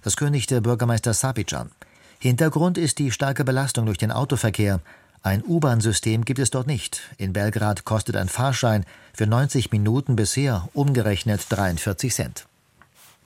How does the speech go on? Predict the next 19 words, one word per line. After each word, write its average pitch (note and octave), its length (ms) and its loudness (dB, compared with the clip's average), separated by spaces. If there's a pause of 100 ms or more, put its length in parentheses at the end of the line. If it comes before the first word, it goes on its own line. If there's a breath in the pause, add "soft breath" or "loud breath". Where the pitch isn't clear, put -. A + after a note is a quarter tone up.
(720 loud breath)
Das F3 160 -2
Wetter. D#2 320 -4 (580 soft breath)
In B2 160 2
der A#2 140 4
Nacht B2 340 0
in B2 160 0
der A#2+ 120 2
Nordwesthälfte G#2 840 0
Regen, B2 420 0
sonst A#2+ 520 -2
Auflockerungen, A2+ 720 0
Tiefstwerte A#2 540 0
von G2 240 -2
plus D#3+ 260 0
elf G2+ 380 -2
bis G2+ 240 0
minus F#2+ 500 -4
ein A#2 220 -2
Grad. - 320 -8